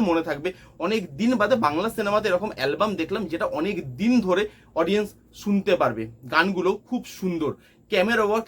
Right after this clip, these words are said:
এখানে অসাধারণ। সমুদ্রের ধারে বালির বাড়ি ভেঙে পড়া হোক বা সমুদ্রের মধ্যে চিঠির টুকরো ভেসে যাওয়া হোক, প্রত্যেকটা জায়গায় ক্যামেরা ওয়ার্ক আউটস্ট্যান্ডিং। একটা গাড়িতে প্রসেনজিৎ চ্যাটার্জি এবং ঋতুপর্ণা সেনগুপ্ত বসে আছে, তারা দুজন দুজনের দিকে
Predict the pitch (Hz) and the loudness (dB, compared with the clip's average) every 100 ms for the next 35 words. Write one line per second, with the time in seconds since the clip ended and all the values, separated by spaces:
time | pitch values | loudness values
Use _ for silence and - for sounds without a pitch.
0 | 170 196 - 143 202 180 147 120 107 _ | -4 -4 -4 -4 2 2 2 -2 -6 _
1 | _ _ - 196 220 226 240 - 202 170 | _ _ -2 0 2 2 2 2 0 2
2 | 208 139 139 160 220 - 127 160 175 190 | 0 2 0 0 -2 0 0 0 -2 -4
3 | 202 202 202 196 185 - - 214 233 202 | -2 0 2 4 2 -2 0 2 2 2
4 | 196 220 240 226 202 196 226 196 226 208 | -2 0 2 2 0 -2 -4 -4 -8 -10
5 | - 247 247 214 190 165 170 175 156 127 | -10 -6 -2 0 0 2 6 6 4 0
6 | - _ _ - 226 - 262 254 233 170 | -6 _ _ -6 -6 -4 -6 -4 0 2
7 | 156 208 - - 160 170 196 175 160 170 | 2 0 -2 -4 -2 0 4 4 4 2
8 | - 156 175 - 165 139 131 117 - - | -2 0 0 0 -2 -2 -4 -8 -10 -6
9 | 208 139 143 160 226 156 143 180 196 175 | -2 0 0 -2 -6 -8 -8 -6 -4 -4
10 | 147 170 220 208 151 147 170 180 185 165 | -4 -4 -4 -4 -4 -4 0 0 0 -2
11 | 160 - 196 135 131 143 120 110 - - | -4 -6 -6 -6 -2 0 0 -4 -12 -20
12 | _ - 254 190 170 170 226 175 180 196 | _ 0 0 0 -4 -2 -2 0 -4 -4
13 | 180 214 | -2 -2